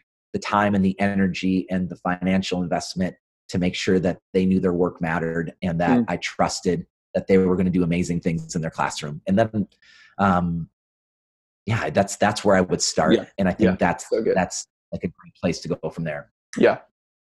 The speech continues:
Speaker 2: Well, you've been, you've been at this for three and a half years. Obviously, your story has been shaped by so many years before then, but if, if you could predict, if we, if, if we checked in with you three and a half years from now, like,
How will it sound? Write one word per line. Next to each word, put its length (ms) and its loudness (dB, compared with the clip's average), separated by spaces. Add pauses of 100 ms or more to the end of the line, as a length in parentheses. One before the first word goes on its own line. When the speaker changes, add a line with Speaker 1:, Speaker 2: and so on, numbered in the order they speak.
(420)
Speaker 2:
Well, 180 8
you've 160 10
been, 420 6
you've 200 6
been 140 6
at 160 4
this 320 4 (340)
for 140 2
three 220 2
and 40 2
a 40 4
half 140 -2
years. 400 2
Obviously, 680 4
your 140 4
story 640 4 (120)
has 160 -2
been 120 0
shaped 400 2
by 160 4
so 180 -2
many 140 2
years 180 0
before 320 4
then, 220 0
but 240 2 (640)
if, 500 -2
if 180 -4
you 60 2 (120)
could 180 2
predict, 720 2
if 160 -6
we, 380 6
if, 340 -4
if 320 -2
we 280 4
checked 320 2
in 120 4
with 160 -2
you 200 6
three 160 0
and 60 2
a 40 2
half 120 -2
years 200 2
from 120 0
now, 200 4
like, 280 -2